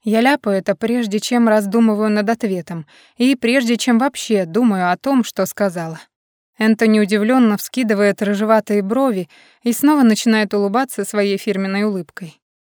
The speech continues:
«Что, правда?» Он проводит рукой по своим взъерошенным волосам. «Черт, извини», говорю я поспешно, вырвалась. «Я не против».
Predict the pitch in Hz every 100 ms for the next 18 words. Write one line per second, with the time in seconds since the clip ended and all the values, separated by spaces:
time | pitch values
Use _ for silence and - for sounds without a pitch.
0 | _ - - 185 156 _ _ - 214 285
1 | 220 196 - _ _ _ _ 208 202 202
2 | 196 196 185 202 190 254 240 202 - 233
3 | 254 190 190 190 185 214 196 185 190 196
4 | 196 165 - _ _ _ - - 190 -
5 | _ _ _ _ - 208 202 240 214 180
6 | - _ _ _ _ 208 202 196 190 220
7 | - 214 180 - 165 _ _ _ 254 302
8 | 196 170 170 - - _ _ _ _ 196
9 | 214 285 262 240 262 - 190